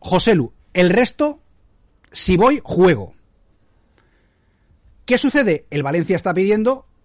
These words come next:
que haya un traspaso. Quiere desprenderse de forma definitiva del jugador. Y no consigue que ni el Alavés, ni por supuesto el Levante, ni por supuesto el Cádiz, paguen un traspaso. Un traspaso que sí estaba dispuesto a pagarlo el Wuhan,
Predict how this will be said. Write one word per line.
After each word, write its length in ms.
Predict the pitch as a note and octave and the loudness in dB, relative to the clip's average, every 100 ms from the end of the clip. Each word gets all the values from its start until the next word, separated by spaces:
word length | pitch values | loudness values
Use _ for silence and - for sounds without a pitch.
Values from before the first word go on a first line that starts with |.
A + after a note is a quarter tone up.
| _ - | _ -6
que 80 | E3 | -2
haya 260 | F3+ - - | -2 -4 -6
un 260 | F#3 B3 - | -4 -4 -4
traspaso. 580 | - C#3+ - D3+ - A2 - _ _ | -6 -6 -6 -8 -8 -14 -20 _ _
Quiere 220 | E3+ E3+ | -4 -2
desprenderse 540 | F#3+ E3+ E3+ E3+ F3+ G3 | -2 -2 -2 -2 -2 -4
de 100 | E3 | -2
forma 240 | F#3 G3 | -2 -4
definitiva 380 | F3+ F#3 F3+ A3 | -4 -4 -4 -4
del 100 | F#3+ | -6
jugador. 360 | C3+ C#3 B2 - _ _ _ _ | -6 -8 -8 -12 _ _ _ _
Y 160 | D#3+ | -4
no 200 | E3 G3 | 0 -2
consigue 560 | F#3+ F3+ F3+ G3+ G#3+ B3+ _ _ - _ _ | -2 -2 -2 -2 -2 -4 _ _ -20 _ _
que 180 | G#3 G3+ | 0 0
ni 240 | G#3+ A3 | 0 -4
el 180 | - F3+ - | -4 -4 -2
Alavés, 460 | E3+ G3+ G#3+ - - | 0 2 0 -4 -16
ni 140 | A2 | -14
por 200 | G2+ B2+ | -10 -6
supuesto 420 | A#2 B2 E3+ F3+ | -4 -2 -2 0
el 100 | F3+ | 0
Levante, 420 | F3 G#3 G3 C#3+ - | 0 0 -2 -6 -4
ni 200 | F3+ G3+ | 0 0
por 200 | F3+ E3 | 0 -4
supuesto 320 | C#3+ E3+ F3 | -2 -2 -2
el 80 | F#3 | -2
Cádiz, 480 | G#3 G#3 B3 - _ _ _ _ _ | 0 -2 -4 -10 _ _ _ _ _
paguen 280 | - G#3 G#3+ | -2 0 0
un 80 | E3+ | -2
traspaso. 520 | C#3+ B2 A2+ B2+ F3 _ _ _ _ _ - _ _ _ G#3 | -6 -10 -12 -12 -16 _ _ _ _ _ -20 _ _ _ 0
Un 140 | A#3 | 2
traspaso 560 | B3 A3 - A#3 D3 - | 2 0 0 0 -2 -2
que 140 | E3 | -4
sí 160 | - A3+ | -2 -4
estaba 240 | F3+ A3+ | -2 -2
dispuesto 580 | G#3+ - B3 - C3 G2+ _ _ _ _ | -2 -2 -4 -4 -10 -12 _ _ _ _
a 160 | D#3 D#3 | -6 -2
pagarlo 340 | D3+ G#3 G#3+ | 0 0 2
el 80 | A#3 | 0
Wuhan, 500 | G3 G3+ A3 A#3 C4+ | 0 0 0 -2 -4